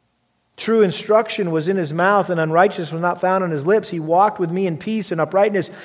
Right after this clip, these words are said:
and he, and he turned many back from iniquity. For the lips of a priest should preserve knowledge,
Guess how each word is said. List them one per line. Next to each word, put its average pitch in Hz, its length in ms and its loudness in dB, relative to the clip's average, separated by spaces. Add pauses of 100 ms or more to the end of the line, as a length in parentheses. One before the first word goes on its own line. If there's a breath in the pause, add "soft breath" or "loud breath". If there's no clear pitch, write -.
(100)
and 151 100 -4
he, 156 160 -4 (160 loud breath)
and 160 80 -4
he 156 60 0
turned 202 440 0
many 202 280 2
back 185 320 2
from 185 140 -2
iniquity. 180 540 2 (260 loud breath)
For 170 120 -4
the 160 80 0
lips 202 340 4
of 190 140 -4
a 160 80 2
priest 214 380 -2
should 160 200 -6
preserve 190 600 4
knowledge, 143 440 4